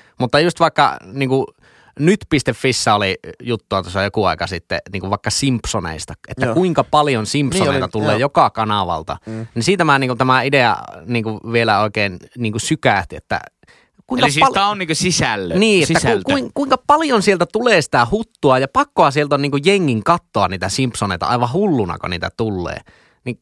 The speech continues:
Speaker 1: ku-, kuka oikeasti niinku jaksaa tuijottaa semmoista niinku ihan peruslineaarista telkkaria joskus puoli viieltä päivällä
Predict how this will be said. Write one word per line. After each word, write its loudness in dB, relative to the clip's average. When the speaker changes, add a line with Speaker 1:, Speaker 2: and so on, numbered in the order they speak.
Speaker 1:
ku-, -10
kuka 2
oikeasti 2
niinku -2
jaksaa 2
tuijottaa 0
semmoista -4
niinku -4
ihan 2
peruslineaarista 0
telkkaria 0
joskus -4
puoli 2
viieltä -4
päivällä -6